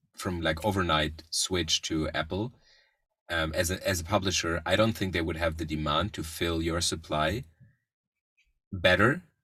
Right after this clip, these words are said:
than the market does today, even if they had more data.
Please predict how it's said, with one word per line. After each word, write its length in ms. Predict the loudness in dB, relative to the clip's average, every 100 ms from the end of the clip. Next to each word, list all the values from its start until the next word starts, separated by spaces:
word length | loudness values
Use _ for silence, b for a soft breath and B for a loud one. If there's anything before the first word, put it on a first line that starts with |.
| 2
than 240 | 4 6
the 60 | 6
market 380 | 6 6 4
does 260 | 0 2 0
today, 420 | -2 -2 -4 -6 2
even 240 | 6 6
if 100 | 6
they 120 | 4
had 200 | 0 0
more 120 | -2 -4
data. 300 | -4 -6